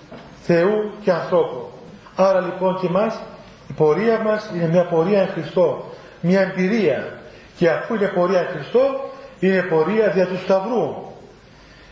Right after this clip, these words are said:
Θα καταλάβουμε, πρέπει να χορέψουμε ότι Σταυρού και θανάτου επαγγελία. Θα βαδίσουμε τον δρόμο αυτό διαμέσου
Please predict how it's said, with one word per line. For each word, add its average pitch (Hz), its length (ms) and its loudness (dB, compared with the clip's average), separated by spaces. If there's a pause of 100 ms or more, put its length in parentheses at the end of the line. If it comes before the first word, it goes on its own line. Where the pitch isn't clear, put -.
(680)
Θα - 120 0
καταλάβουμε, 151 720 0
πρέπει 185 200 0
να 165 60 0
χορέψουμε 202 600 -2
ότι 185 500 -2 (600)
Σταυρού 185 480 0
και 208 100 -6
θανάτου 202 400 0
επαγγελία. 151 720 -4 (320)
Θα - 200 0
βαδίσουμε 185 500 0
τον 156 120 0
δρόμο 175 280 2
αυτό 143 260 -2 (600)
διαμέσου 180 800 0